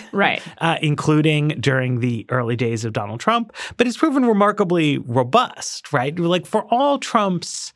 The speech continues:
Speaker 2: seemingly off-message qualities, like, he's been a pretty good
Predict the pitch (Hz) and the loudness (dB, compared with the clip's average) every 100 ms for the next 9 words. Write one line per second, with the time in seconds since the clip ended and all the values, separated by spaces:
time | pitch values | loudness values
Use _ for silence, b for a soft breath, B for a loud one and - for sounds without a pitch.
0 | B B B B B B B B - - | B B B B B B B B -12 -8
1 | - - - 208 214 208 202 196 185 180 | -8 -6 0 2 4 4 4 2 2 2
2 | 160 - 135 123 - 123 120 - 123 107 | 0 0 0 0 -2 -2 -2 -2 -4 -4
3 | - 110 107 165 196 208 233 214 - - | -8 -6 -2 -2 0 -2 -4 -6 -12 -14
4 | _ _ _ _ _ 175 170 135 - 202 | _ _ _ _ _ 0 0 -2 -2 0
5 | 208 160 196 185 165 - - 196 170 151 | 0 0 0 0 -2 -4 -2 0 0 2
6 | 165 165 156 165 | 4 2 0 -4